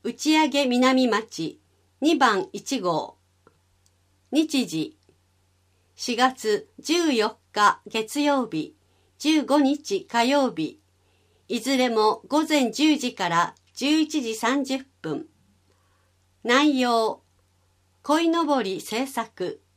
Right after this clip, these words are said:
親子でかわいい鯉のぼりを作りましょう。申し込み、定員。電話、または直接窓口予約。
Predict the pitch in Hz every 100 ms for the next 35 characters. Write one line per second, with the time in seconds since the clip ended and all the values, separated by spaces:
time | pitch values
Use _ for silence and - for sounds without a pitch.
0 | _ _ _ _ _ _ _ _ - 262
1 | 262 269 208 175 175 - 233 262 311 359
2 | 330 262 285 302 311 285 226 208 220 -
3 | - 262 269 254 262 240 196 143 _ _
4 | _ _ _ _ _ _ _ _ _ _
5 | _ - 285 311 - - 269 254 254 -
6 | - 240 254 240 226 208 - _ _ _
7 | _ _ _ _ _ - 247 269 262 233
8 | 220 - _ - 233 247 320 240 208 -
9 | 247 - - 294 277 247 247 302 302 311
10 | 277 269 247 240 - 170 -